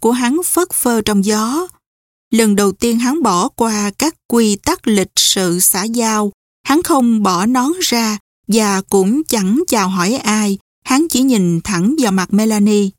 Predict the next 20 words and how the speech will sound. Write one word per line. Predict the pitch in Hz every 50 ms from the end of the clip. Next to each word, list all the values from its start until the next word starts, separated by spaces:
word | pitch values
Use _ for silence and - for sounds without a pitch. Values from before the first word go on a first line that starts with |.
| _ _ _ _ _ _ _ _ _ _ _ -
"Họ | - 180 180
đi | 202 240 233
đâu? | 208 226 226 226 202 - _ _ _ -
Cho | 226 233
tôi | 226 233 220
biết | 214 311 370 - 247
ngay, | 247 247 254 233 - _ _ _ _ _
đây | - 208 233
là | 247 226 196
chuyện | - - 202 185 190 196
sống | - - 254 277 330 381 -
chết." | - 285 302 359 392 - _ _ _ _ _ _ _ _ _ _ _ _ _ _ _
Scarlett | - - - - - 226 208 - 214 226 269 339 - -
và | 208 196 -
cô | - 214 214
Pitty | - - 220 208 - 226 214 208
ngạc | 196 196 185 175 -
nhiên | 202 208 226 226 226 214 208 208 208 202
nhìn | 202 196 185 170 160
nhau. | 170 196 214 220 214 202